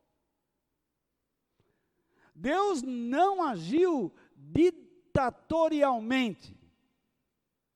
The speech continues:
Ele propôs. Ele mostrou as condições.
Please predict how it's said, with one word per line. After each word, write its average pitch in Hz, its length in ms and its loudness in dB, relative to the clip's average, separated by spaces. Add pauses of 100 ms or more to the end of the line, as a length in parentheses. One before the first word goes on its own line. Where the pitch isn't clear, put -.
(880)
Ele 302 300 0
propôs. - 1200 0 (1300)
Ele 320 260 2
mostrou 339 960 2
as 233 220 -2
condições. 208 1120 -10